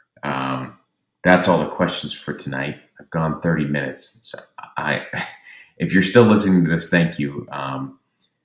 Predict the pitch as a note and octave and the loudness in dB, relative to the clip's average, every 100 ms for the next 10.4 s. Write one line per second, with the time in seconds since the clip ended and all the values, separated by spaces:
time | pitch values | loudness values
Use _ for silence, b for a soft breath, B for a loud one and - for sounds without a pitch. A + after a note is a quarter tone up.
0 | - F#2+ F2 F2+ F2 E2+ D#2+ D2+ - D2+ | -6 -2 2 2 2 2 0 -2 -4 -4
1 | - - D2+ D#2 E2 E2 D#2 D2+ - D2+ | -6 -10 -6 0 2 2 0 -4 -2 -2
2 | D2 D2 C#2 C2+ - D2+ C#2 - - D2 | -2 -4 -6 -8 -10 -12 -6 -6 -6 -6
3 | C2+ - C#2 C2+ - _ _ - F2+ - | -6 -6 -8 -10 -12 _ _ -2 -2 -2
4 | - E2+ E2+ - - B B B B E2+ | -2 2 2 0 -8 B B B B -2
5 | E2 - F#2 F2+ F2 E2 D#2 - - F2 | 0 2 4 4 4 4 2 -2 -4 2
6 | F2 F2 F2 D#2+ D#2+ D#2 - _ b b | 4 4 2 0 -2 -2 -6 _ b b
7 | b - D#2 D2 C#2+ C#2 C#2+ - _ _ | b -8 -4 -2 -4 -6 -8 -14 _ _
8 | _ _ _ - - - E2 D2+ D2 D#2+ | _ _ _ -18 -14 0 2 2 -2 -4
9 | D2 C#2+ - D2+ - D#2 D2 D2+ D2 D#2+ | -4 -4 -6 -10 -4 0 0 -2 -6 -4
10 | D2+ C#2+ D2 C#2+ | -4 -4 -6 -8